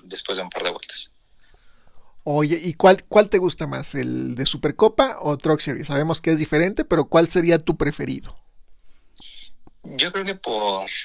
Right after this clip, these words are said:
Speaker 1: cuestión de carrera, eh, de espectáculo y todo esto, las trucks,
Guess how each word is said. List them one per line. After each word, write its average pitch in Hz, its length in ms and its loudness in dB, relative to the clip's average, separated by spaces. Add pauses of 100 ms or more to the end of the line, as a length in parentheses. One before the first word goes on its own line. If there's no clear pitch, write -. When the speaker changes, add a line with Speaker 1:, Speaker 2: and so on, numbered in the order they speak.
(280)
Speaker 1:
cuestión 110 560 -6
de 127 120 -2
carrera, 120 580 -2 (160)
eh, 92 840 -2 (180)
de - 140 -6
espectáculo 95 600 0
y 90 40 -6
todo 98 260 0
esto, 107 240 0
las - 240 -2
trucks, - 560 0